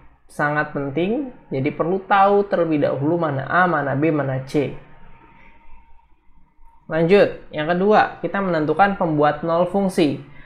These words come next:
atau titik potong dengan sumbu X-nya. Gimana caranya?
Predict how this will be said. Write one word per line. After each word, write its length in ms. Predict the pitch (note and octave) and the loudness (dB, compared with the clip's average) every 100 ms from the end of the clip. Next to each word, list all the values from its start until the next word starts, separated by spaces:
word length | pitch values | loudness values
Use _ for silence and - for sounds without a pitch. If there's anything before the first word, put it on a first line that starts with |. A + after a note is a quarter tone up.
| - - | -20 -8
atau 560 | C3+ C3+ - C#3+ G3 G#3+ - | -4 -2 4 6 6 2 -2
titik 480 | E3 F#3 F3 - | -2 -2 -6 -4
potong 640 | G3 G3 - F3+ C3 C3+ - - - - _ _ - - | 0 0 2 0 0 -8 -16 -20 -20 -20 _ _ -20 -10
dengan 400 | D3 D#3 E3 E3 | -4 -2 0 -2
sumbu 400 | - D#3 D3+ D#3 | -4 -2 -2 -2
X-nya. 560 | E3 E3 - E3 B2+ - - - - _ _ _ _ _ _ | -4 -4 -4 -2 -4 -8 -20 -20 -20 _ _ _ _ _ _
Gimana 480 | - C#3 C#3 D#3 F3+ | -6 -2 0 0 -2
caranya? 560 | D#3+ C3+ B2+ C#3 F#3 | -4 -6 -6 -4 -4